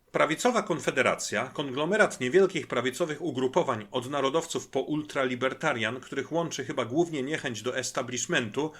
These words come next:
oraz nieco cieplejszy, że tak to dyplomatycznie ujmę,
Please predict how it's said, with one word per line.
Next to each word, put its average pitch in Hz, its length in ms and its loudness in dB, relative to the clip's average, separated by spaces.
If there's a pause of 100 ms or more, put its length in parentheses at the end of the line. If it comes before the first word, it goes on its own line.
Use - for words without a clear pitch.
(100)
oraz 143 440 -2 (340)
nieco 196 260 2
cieplejszy, 185 560 2
że 117 120 -4
tak 120 160 -6
to 123 120 -8
dyplomatycznie 123 720 -6
ujmę, 139 360 2